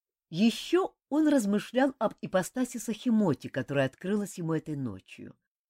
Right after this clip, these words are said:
Все-таки хорошо, что он держит морское чудовище глубоко внутри себя и нечасто его выпускает.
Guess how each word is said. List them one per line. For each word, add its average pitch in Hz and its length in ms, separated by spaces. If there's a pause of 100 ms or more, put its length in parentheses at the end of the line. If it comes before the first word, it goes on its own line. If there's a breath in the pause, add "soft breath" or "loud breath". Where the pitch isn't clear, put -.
(460)
Все-таки 302 300
хорошо, 285 480
что - 220
он 143 120
держит 143 360
морское 143 480
чудовище 175 680
глубоко 156 500
внутри 165 380
себя 156 520
и 127 160
нечасто 147 520
его 151 120
выпускает. 147 720